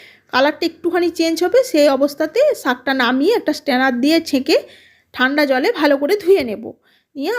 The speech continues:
আবারও কড়াই গ্যাসে বসিয়ে দিয়ে এর মধ্যে দি-, কড়াইটার মধ্যে দিয়ে দিলাম সর্ষের তেল।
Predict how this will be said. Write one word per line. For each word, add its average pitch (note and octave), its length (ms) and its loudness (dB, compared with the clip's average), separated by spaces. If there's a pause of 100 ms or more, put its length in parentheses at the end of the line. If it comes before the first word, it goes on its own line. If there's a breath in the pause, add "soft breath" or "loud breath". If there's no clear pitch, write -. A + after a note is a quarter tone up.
আবারও C4+ 320 0
কড়াই C4 320 0
গ্যাসে B3+ 340 -4
বসিয়ে A#3+ 360 -4
দিয়ে F#4+ 220 4 (180)
এর B3+ 160 -4
মধ্যে C4+ 340 -4
দি-, B3 280 -6
কড়াইটার C4+ 360 0
মধ্যে C#4 300 0
দিয়ে C4 240 0
দিলাম C4 240 0
সর্ষের C4 440 -2 (100)
তেল। C#4+ 160 2